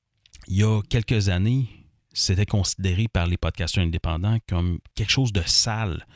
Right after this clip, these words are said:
de faire de l'argent. Ils faisaient du podcasting pour le plaisir de le faire, de la même façon que on fait tout autre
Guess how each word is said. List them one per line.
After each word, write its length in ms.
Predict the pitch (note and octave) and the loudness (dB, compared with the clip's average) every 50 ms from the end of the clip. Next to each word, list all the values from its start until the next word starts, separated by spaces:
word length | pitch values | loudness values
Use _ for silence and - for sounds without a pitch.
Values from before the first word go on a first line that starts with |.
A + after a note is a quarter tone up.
| - - - - - - - - - - | -20 -20 -20 -20 -20 -20 -20 -20 -6 -2
de 60 | - | -2
faire 240 | F#2 - - A2+ G#2+ | -2 0 0 0 2
de 60 | F#2+ | 2
l'argent. 420 | G2 F2+ D#2 D#2 E2+ E2+ F#2 E2+ - - - _ _ _ _ _ _ _ _ _ _ _ _ _ | 0 0 0 0 2 2 2 2 0 -4 -10 _ _ _ _ _ _ _ _ _ _ _ _ _
Ils 160 | - - F2 - | -14 -12 -10 -6
faisaient 340 | - - F#2 F2 E2 G2 | -2 0 2 2 2 0
du 200 | G2 F#2 - F2+ | 0 -2 -4 -4
podcasting 680 | E2+ - F2+ F2 - - F#2 E2 - - - A2 B2 B2 - _ | -2 -2 -2 -2 -2 -4 -6 -6 -4 -2 0 0 0 0 0 _
pour 440 | - A#2+ A#2+ A#2+ A#2+ B2 A#2+ A#2+ A2 F#2+ - - _ _ - | 0 2 2 2 0 0 0 0 -2 -4 -6 -12 _ _ 0
le 160 | G#2+ G2 F#2 | 2 2 2
plaisir 640 | - - A2 A#2 B2+ A#2+ A2 G2 G#2 A#2+ B2 A#2+ A2+ | 2 2 2 2 2 2 2 2 2 0 0 0 2
de 80 | G#2 | 2
le 120 | G2+ F#2 F2+ | 2 2 0
faire, 640 | - - - G2+ G2 F#2 - - - - - - - | 0 -2 -2 0 0 0 -2 -4 -8 -12 -14 -14 -12
de 120 | - F#2+ F2+ | -8 -4 0
la 120 | F#2 F2+ | 2 2
même 200 | F#2 G2+ G#2+ A2+ | 4 4 4 2
façon 640 | G#2 - - F2+ E2 - - - - A2 A2+ A2+ G#2 - | 0 -2 -6 -6 -4 -2 -2 0 2 2 2 2 0 -2
que 300 | - - G#2+ G#2 G#2+ A2 - - - - - - - | -2 0 0 2 0 0 -2 -6 -12 -20 -20 -8 -2
on 120 | - F#2 | 0 0
fait 260 | - - - G#2+ A2 G#2 - | 0 2 0 -2 -2 -2 -4
tout 220 | - - - - | -10 -4 -2 0
autre 440 | A2+ G#2+ G#2 G2+ - - - - _ | 0 2 0 0 -2 -6 -10 -14 _